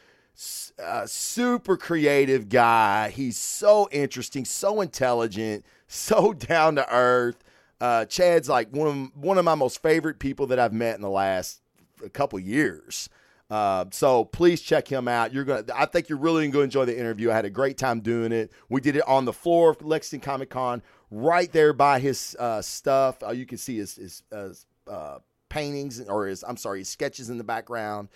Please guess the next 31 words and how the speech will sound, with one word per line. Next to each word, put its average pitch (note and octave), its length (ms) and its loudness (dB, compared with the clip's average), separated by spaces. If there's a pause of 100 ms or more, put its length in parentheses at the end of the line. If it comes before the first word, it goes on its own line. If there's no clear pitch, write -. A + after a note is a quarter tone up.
(360)
Um, F#2+ 300 -4 (100)
and B2 220 -4
go F3+ 160 8
to F#3 80 6
his D3+ 180 2
site B2 420 0
'cause A2 160 -10
you C#3+ 80 -10
can C3+ 120 -12
see D3+ 180 -8
his A2+ 180 -4
new C3+ 140 -2
stuff. G2 320 -2 (320)
The B2 100 0
Silence D3+ 520 0
Two E3+ 240 2
will E3 140 2
be D3 100 0
coming D#3 260 -2
out C3 180 -4
soon, D#3 540 -2
and G2+ 240 -12
trust D#3 460 0
me, D3+ 300 -6 (300)
I D3+ 280 4
will D3 240 4
have D3 320 2
an C#3+ 40 0
advanced C#3+ 600 0
copy C#3 540 0
here E3 640 2